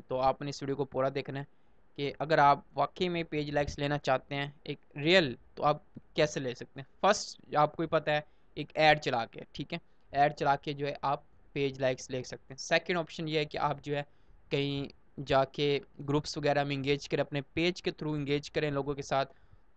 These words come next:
तो ल-, कमेंट्स में लोगों की प्रॉब्लम्स का सॉल्यूशन बताएं, तो लोग खुद ब खुद आपकी तरफ अट्रैक्ट होंगे। और थर्ड ये है कि आप ब्लॉग पोस्ट होती हैं या आप गेस्ट पोस्ट कह लें, गेस्ट पोस्ट के through आप जो है अपने पेज को प्रमोट करवाएं, और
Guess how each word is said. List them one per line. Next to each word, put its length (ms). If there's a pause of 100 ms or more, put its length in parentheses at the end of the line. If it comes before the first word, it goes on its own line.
तो 280
ल-, 160 (560)
कमेंट्स 440
में 360
लोगों 280
की 180
प्रॉब्लम्स 460
का 100
सॉल्यूशन 400
बताएं, 260 (340)
तो 40
लोग 200
खुद 120
ब 100
खुद 180
आपकी 220
तरफ 220
अट्रैक्ट 380
होंगे। 280 (560)
और 60
थर्ड 320
ये 180
है 80
कि 120
आप 300
ब्लॉग 380
पोस्ट 280
होती 240
हैं 200
या 220
आप 200
गेस्ट 280
पोस्ट 300
कह 140
लें, 220
गेस्ट 240
पोस्ट 240
के 60
through 200
आप 200
जो 140
है 60
अपने 180
पेज 280
को 100
प्रमोट 360
करवाएं, 240 (760)
और 220